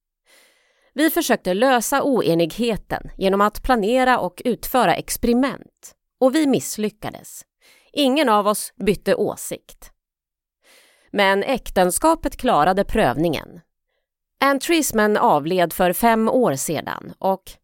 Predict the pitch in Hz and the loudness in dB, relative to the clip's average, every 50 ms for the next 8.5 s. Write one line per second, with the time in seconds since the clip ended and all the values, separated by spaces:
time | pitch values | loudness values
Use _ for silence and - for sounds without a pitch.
0 | _ - 185 220 226 240 240 247 254 247 - - - 294 285 240 196 170 156 156 | _ -6 -2 0 2 2 2 2 0 0 -2 -4 -2 0 2 2 2 2 2 0
1 | 151 - - 156 165 165 196 247 269 233 185 196 226 226 - - 185 185 208 220 | 0 0 0 2 2 2 2 2 2 2 2 2 2 0 0 -2 0 0 0 0
2 | 175 185 180 180 165 156 165 165 - 151 160 160 165 160 202 220 240 247 - - | 2 2 2 2 2 0 0 -4 -2 -2 0 0 2 0 0 -2 -4 -6 -6 -6
3 | - 277 254 196 - - - - - - - _ _ _ _ _ _ _ _ _ | -4 -4 -2 -4 -6 -8 -10 -12 -14 -16 -16 _ _ _ _ _ _ _ _ _
4 | _ _ - 285 285 226 190 - - 269 269 277 269 247 - _ - 208 - - | _ _ 0 0 0 0 0 -2 -2 -2 0 0 -4 -6 -4 _ 0 0 2 2
5 | 247 233 247 247 233 - 269 269 262 202 170 208 214 214 175 185 208 220 196 170 | 0 2 2 0 0 0 0 2 2 2 4 2 2 2 2 2 0 2 2 0
6 | 170 - - 160 - - - - 220 - - - - 151 147 - - 185 180 185 | -2 -2 -4 -6 -8 -10 -6 -6 -6 -6 -6 -6 -4 -4 -4 -2 -2 -2 0 2
7 | 185 185 170 190 185 190 - - 208 208 208 208 208 214 202 - - - - - | 0 0 0 0 -2 -4 -4 -4 -2 0 0 0 0 -2 -4 -8 -10 -12 -6 -4
8 | 196 185 185 - - - - - - | -2 -2 -2 -4 -10 -14 -14 -16 -16